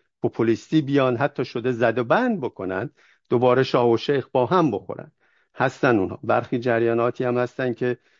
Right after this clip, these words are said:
خواهان دموکراسی از طریق گذار، اه، خشونت پرهیز هستن. اکثر جمهوری خواهان، من فکر کنم، خواهان گذار خشونت پرهیز و رسیدن به،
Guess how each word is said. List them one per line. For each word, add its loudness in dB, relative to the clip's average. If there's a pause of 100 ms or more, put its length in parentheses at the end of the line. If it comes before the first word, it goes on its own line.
(140)
خواهان -2
دموکراسی -4
از -4
طریق -2
گذار، 0 (460)
اه، 2 (920)
خشونت -2
پرهیز -2
هستن. -16 (920)
اکثر 0
جمهوری 0
خواهان، -2
من 2
فکر -6
کنم، -2 (300)
خواهان 0
گذار -2
خشونت -6
پرهیز 0
و -2
رسیدن -2
به، 0